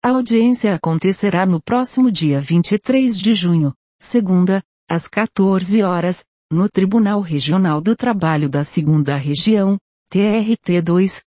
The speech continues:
em São Paulo. A ação foi movida pela nossa federação, fepiesp, e sindicatos filiados, incluindo o Simprosasco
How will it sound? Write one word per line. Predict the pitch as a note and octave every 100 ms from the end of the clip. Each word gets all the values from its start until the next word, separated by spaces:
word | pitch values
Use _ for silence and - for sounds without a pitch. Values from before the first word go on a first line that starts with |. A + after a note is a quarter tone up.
| _
em | A#3
São | A#3+ - A3+
Paulo. | - F3+ E3+ D3 C3+ B2+ _ _ _ _ _
A | B3+ A#3+
ação | G#3 - A#3
foi | - B3+
movida | A#3+ G3+ A#3 A3+
pela | B3 B3 B3
nossa | A3 A3+ A3
federação, | - D3+ F3 G#3+ G#3 G3+ A3 A#3+ _ _ -
fepiesp, | A#3+ A#3 F3+ F3+ - A3 - _ -
e | D3
sindicatos | - D3+ C#3 - E3 F#3 A3+ -
filiados, | - A#3 G#3 E3 E3 F#3+ - - _ -
incluindo | A#3 A3 F#3 E3+ G#3 G3
o |
Simprosasco | - D3+ C#3+ F#3 G3+ F#3 G3+ - - A3